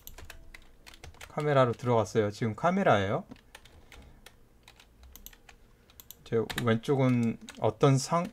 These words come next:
어떤 흐름으로 지금 바뀌는지 한번 볼게요. 오른쪽 게 지금 카메라를,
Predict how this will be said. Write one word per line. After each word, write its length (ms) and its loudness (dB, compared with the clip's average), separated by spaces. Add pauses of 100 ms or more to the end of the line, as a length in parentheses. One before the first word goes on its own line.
어떤 580 4
흐름으로 460 2
지금 480 0
바뀌는지 540 0
한번 140 0
볼게요. 500 -4 (560)
오른쪽 400 8
게 140 4
지금 280 2
카메라를, 920 8